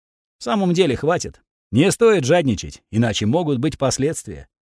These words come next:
А мне не хотелось утром проснуться с третьим глазом во лбу или еще с чем-то подобным».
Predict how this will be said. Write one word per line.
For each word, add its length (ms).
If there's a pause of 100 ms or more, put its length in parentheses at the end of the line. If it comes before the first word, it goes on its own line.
(360)
А 160
мне 200
не 120
хотелось 480
утром 260
проснуться 540
с 40
третьим 380
глазом 400
во 140
лбу 340 (160)
или 240
еще 380
с 40
чем-то 360
подобным». 520